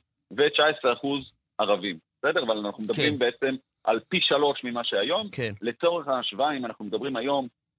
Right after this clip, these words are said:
Speaker 1: פחות או יותר אחד מכל עשרה י-, ישראלים הוא חרדי, אנחנו מדברים סך הכל על עשרים שישים וארבע, אחד מכל שלושה ישראלים יהיה חרדי. וזה
Speaker 2: וואלה.
Speaker 1: כבר משנה את תמונת המצב בצורה מאוד מאוד משמעותית.
Speaker 2: מהמם.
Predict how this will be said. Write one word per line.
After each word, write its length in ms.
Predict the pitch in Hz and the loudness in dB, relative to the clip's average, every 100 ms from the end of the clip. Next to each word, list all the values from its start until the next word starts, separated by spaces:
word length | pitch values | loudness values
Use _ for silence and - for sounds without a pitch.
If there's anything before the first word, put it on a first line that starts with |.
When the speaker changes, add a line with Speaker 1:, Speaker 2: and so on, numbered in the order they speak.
| - | -16
Speaker 1:
פחות 280 | - 160 147 | -4 -2 0
או 40 | |
יותר 160 | 135 123 | 0 -2
אחד 240 | - 117 | -2 -4
מכל 220 | 113 127 113 | -2 -2 -2
עשרה 460 | - - 104 117 - _ _ _ _ _ | -4 -4 2 2 0 _ _ _ _ _
י-, 140 | 104 104 | -6 -6
ישראלים 480 | 101 - 107 113 113 | -6 -2 2 2 0
הוא 120 | 104 | -2
חרדי, 420 | 104 98 95 190 233 _ _ _ - | -4 -2 -2 -2 -4 _ _ _ -2
אנחנו 180 | 143 175 | -2 -2
מדברים 300 | 160 151 160 | -4 -2 0
סך 140 | 165 147 | 0 0
הכל 280 | 156 151 | 2 4
על 240 | 135 131 127 _ - | 6 4 0 _ -20
עשרים 300 | - 147 139 | -14 -10 -8
שישים 240 | 143 139 | -6 -2
וארבע, 320 | 123 131 156 165 | 2 2 4 0
אחד 180 | - 139 | 0 -2
מכל 300 | 131 135 139 - | -2 -2 -4 -4
שלושה 420 | - 120 117 - 127 | -10 -6 -4 0 0
ישראלים 500 | - - 107 117 127 | -2 -6 -4 -2 -4
יהיה 200 | 104 107 | -2 -2
חרדי. 440 | - 90 82 82 92 _ _ _ - | -2 -6 -6 -8 -8 _ _ _ -12
וזה 120 | 98 | -4
Speaker 2:
וואלה. 220 | 107 156 107 | 0 2 2
Speaker 1:
כבר 340 | 120 135 127 98 - | 4 4 4 0 -6
משנה 560 | 117 113 117 - 123 139 | -4 -2 0 2 2 2
את 60 | - | 0
תמונת 260 | 131 123 | -2 0
המצב 340 | 123 110 131 120 | 0 0 2 2
בצורה 260 | 110 113 | 0 -2
מאוד 240 | 113 110 113 | 0 0 0
מאוד 200 | 107 104 | -2 -2
משמעותית. 500 | 104 95 87 90 85 _ _ - - | -6 -8 -8 -10 -14 _ _ -20 -18
Speaker 2:
מהמם. 260 | 110 107 110 | -14 -10 -10